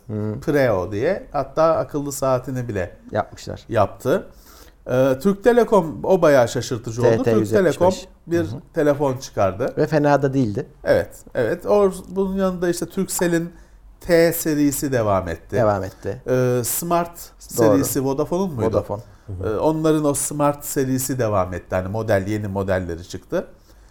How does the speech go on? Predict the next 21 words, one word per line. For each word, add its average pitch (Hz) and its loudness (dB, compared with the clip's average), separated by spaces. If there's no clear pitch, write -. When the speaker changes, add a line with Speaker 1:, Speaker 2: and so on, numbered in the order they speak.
Speaker 2:
Vestel 160 2
zaten 139 0
sürekli 113 -2
genişletiyor. 95 -6
Casper 165 0
sürekli 117 -4
model 113 -2
ekliyor. 101 -4
Hani 175 -2
şey 190 4
tartışması 170 0
ayrı. 151 2
Yerli 151 4
ne 156 0
kadar 123 4
yerli 95 0
falan 123 -2
tartışması 123 -2
ayrı 175 2
ama 220 0
bunlar 202 -2